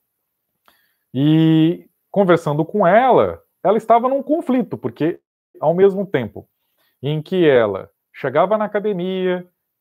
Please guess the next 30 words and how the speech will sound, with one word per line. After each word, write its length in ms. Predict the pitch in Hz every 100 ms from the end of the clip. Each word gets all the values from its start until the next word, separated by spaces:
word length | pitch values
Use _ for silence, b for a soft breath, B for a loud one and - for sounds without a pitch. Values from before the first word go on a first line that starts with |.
| _
começava 500 | - 120 - 185 202
lá 160 | 202
a 20 | 202
ficar 280 | 196 190
flertando, 720 | 180 196 170 - 185 190 180 160
aquela 200 | 156 147
brincadeira 840 | 156 170 147 170 180 175 170 151
e 60 |
tal, 480 | 139 170 170 180 180 _ _ _ _ _ _ _ -
ela 180 | 196 214
não 100 | 220
parava 400 | 226 208 220 208
de 100 | 202
pensar, 560 | 247 226 - 202 208
"Nossa, 440 | 196 254 262 208 -
tem 140 | 214
que 60 | 208
parar 140 | 196
de 100 | 185
pensar 320 | 185 175 165
nisso, 400 | 151 156 - 113
meu 120 | 139
marido, 260 | 175 147 104
meu 60 | 135
marido 160 | 165
tá 80 | 190
trabalhando, 560 | 202 190 185 180 220 208
eu 60 |
tô 140 | 202 196
aqui, 500 | - - 180 202